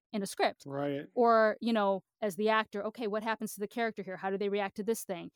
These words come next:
Speaker 1: And then, of course, the, the craft of writing. So it's forcing me to use different hats, which is nice. I mean, I don't know. Writing's writing, right?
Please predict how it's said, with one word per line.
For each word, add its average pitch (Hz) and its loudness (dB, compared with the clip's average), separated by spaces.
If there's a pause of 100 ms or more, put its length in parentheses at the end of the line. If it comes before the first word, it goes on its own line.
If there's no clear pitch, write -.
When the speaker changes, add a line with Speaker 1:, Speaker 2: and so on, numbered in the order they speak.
(140)
Speaker 1:
And 247 4
then, 233 4
of 190 -10
course, 190 -6
the, 190 -6
the 180 -12
craft 190 -6
of 180 -8
writing. 202 -4 (420)
So 277 6
it's 254 -4
forcing 349 -2
me 277 4
to 254 -4
use 208 -4
different 208 -6 (640)
hats, - -4
which 202 -6
is 185 -8
nice. 202 -4 (1700)
I 311 6
mean, 330 4 (440)
I 392 0
don't 466 -2
know. 480 0
Writing's 247 -2
writing, 175 -10 (400)
right? 294 -4